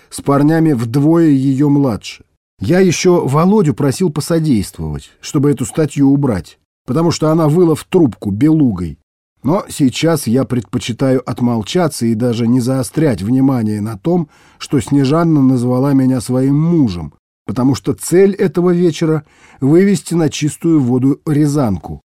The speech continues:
Юля распрямляет плечи и смешно морщит нос, словно хочет чихнуть или расплакаться.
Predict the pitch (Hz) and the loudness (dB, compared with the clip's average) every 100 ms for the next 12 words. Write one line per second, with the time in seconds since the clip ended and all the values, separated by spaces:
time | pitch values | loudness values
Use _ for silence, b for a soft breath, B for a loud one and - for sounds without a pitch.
0 | _ - 104 165 180 156 - 143 139 131 | _ -10 -2 2 2 2 -2 0 2 2
1 | 127 110 - 139 151 190 - 175 - _ | 0 -2 -4 0 2 2 0 -6 -6 _
2 | _ - 104 139 131 160 175 147 156 139 | _ -8 -2 0 0 0 0 2 2 0
3 | - 151 - 170 143 98 - - - 127 | -4 -10 -4 0 0 -2 -8 -16 -8 -2
4 | 123 131 120 131 127 - - 127 - 151 | 0 0 0 -4 -4 -8 -4 -4 0 0
5 | 139 - 139 131 131 - 123 98 - - | -2 -4 -2 -2 -4 -4 -4 -4 -6 -12
6 | - | -16